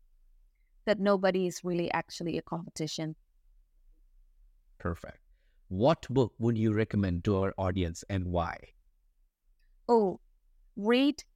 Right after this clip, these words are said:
Speaker 1: um, Indra Nooyi's, uh, memoir. It's called My Life in Full. The reason is because she is a woman, uh, a Gen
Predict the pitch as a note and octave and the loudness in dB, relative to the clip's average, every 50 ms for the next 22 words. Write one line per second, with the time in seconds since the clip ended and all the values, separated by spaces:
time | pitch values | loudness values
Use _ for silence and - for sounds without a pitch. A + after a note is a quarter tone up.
0 | _ _ _ _ _ _ _ _ - - G#3 G#3 G#3 G#3 G3+ G3+ G3+ - - B3+ | _ _ _ _ _ _ _ _ -2 -2 0 0 2 0 0 -2 -4 0 2 4
1 | A#3+ A#3+ A#3+ A3 A#3+ A#3+ A#3+ A3+ A3 G#3+ G#3+ A3 G#3+ G#3+ G#3 G#3+ G#3 G#3 G#3+ G3 | 4 4 4 2 2 2 2 2 2 0 0 0 0 0 0 0 0 -2 -2 -4
2 | - - - - _ _ _ _ _ _ - G#3 G3 F#3+ F#3 F#3 F#3 F#3+ F#3 F#3 | -6 -12 -20 -20 _ _ _ _ _ _ -2 0 0 2 2 0 0 0 0 0
3 | F#3 F#3 F#3+ G3+ A3+ C4 D4 F#4+ A4+ _ _ _ _ _ _ _ _ _ _ _ | 0 2 4 4 6 6 6 4 2 _ _ _ _ _ _ _ _ _ _ _
4 | _ - G#3+ - - - G3+ G3 G3 F#3+ - - - - - G3+ G3+ F#3+ F#3+ F#3+ | _ -16 -14 -12 -4 0 2 2 2 0 -2 -6 -16 -8 -4 0 2 2 4 4
5 | F#3 F#3 F#3 F3+ - F#3+ F#3+ F3+ - _ - F#3+ F#3 F#3+ A#3 E4+ G4+ _ _ _ | 4 2 2 0 -2 -4 -6 -6 -6 _ 0 2 4 4 4 2 0 _ _ _
6 | _ _ _ _ _ _ _ _ _ _ - _ _ - _ _ _ _ _ _ | _ _ _ _ _ _ _ _ _ _ -20 _ _ -20 _ _ _ _ _ _
7 | _ _ _ _ _ - - _ - _ _ _ _ _ - G#3 G#3+ G3 G#3 A3+ | _ _ _ _ _ -20 -20 _ -20 _ _ _ _ _ -8 -6 -4 0 2 2
8 | A#3 A#3+ B3 C4 A#3 A3+ A3 - - G#3+ - - G#3 G3 G3+ G3+ - _ _ _ | 4 4 4 4 2 2 0 -2 -6 -8 -4 -2 -2 -2 -2 -2 -6 _ _ _
9 | _ _ _ _ _ _ - - - - D#4+ F4+ G4 - - - E4 - - - | _ _ _ _ _ _ -14 -10 -4 0 2 2 0 0 0 -2 -2 -2 -4 -2
10 | - A#3+ A3+ G#3 G#3 A3+ A#3 A#3+ C4 C#4+ D#4 F4+ G4+ G#4 - _ _ _ _ _ | -2 -2 0 0 0 0 2 2 2 4 4 2 2 -2 -6 _ _ _ _ _
11 | _ _ _ _ _ _ _ _ _ _ _ _ _ _ _ _ - A#3+ A#3 A3 | _ _ _ _ _ _ _ _ _ _ _ _ _ _ _ _ 0 2 2 2
12 | G#3+ A3 - - G#3+ G#3 F3+ - A#3 A3+ A3+ A#3 A3+ G#3+ | 0 -2 -2 -4 -4 -6 -4 0 2 2 4 4 2 0